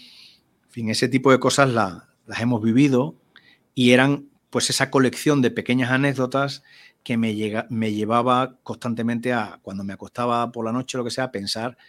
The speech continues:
"Aquí está pasando algo, esto no es normal y en algún momento esto tiene que, eh, volcar", ¿no? Y entonces, cuanto antes nos desendeudemos y podamos estar preparados para el día que vuelque,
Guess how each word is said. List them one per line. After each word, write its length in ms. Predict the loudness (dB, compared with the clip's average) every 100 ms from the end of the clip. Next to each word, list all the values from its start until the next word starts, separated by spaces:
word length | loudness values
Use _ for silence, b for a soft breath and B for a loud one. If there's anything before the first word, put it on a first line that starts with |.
| b b _
"Aquí 380 | -16 -16 -8 -6
está 260 | -4 -6 -6
pasando 420 | -6 -6 -6 -6
algo, 260 | -6 -8 -8
esto 280 | -8 -6
no 100 | -6
es 60 | -6
normal 440 | -8 -8 -8 -8 -10
y 120 | -12
en 120 | -10
algún 240 | -10 -6 -4
momento 480 | -4 -4 -4 -8 B B B -16
esto 340 | -14 -8 -8
tiene 360 | -6 -6 -6 -6
que, 380 | -4 -2 -4 -6
eh, 640 | -8 -8 -10 -14 -18 _ B B -10
volcar", 480 | -8 -2 2 2 0
¿no? 160 | -4
Y 40 | -4
entonces, 340 | -8 -8 -10
cuanto 360 | -6 -6 -4 -8
antes 420 | -6 -2 -2 -2 B B B
nos 280 | -8 -6 -4
desendeudemos 800 | -4 -4 -4 -4 -2 -2 -2 -4
y 60 | -8
podamos 360 | -6 -6 -6
estar 260 | -8 -10 -10
preparados 440 | -10 -8 -6 -8
para 180 | -8 -8
el 60 | -6
día 100 | -6
que 80 | -6
vuelque, 480 | -6 -6 -2 -4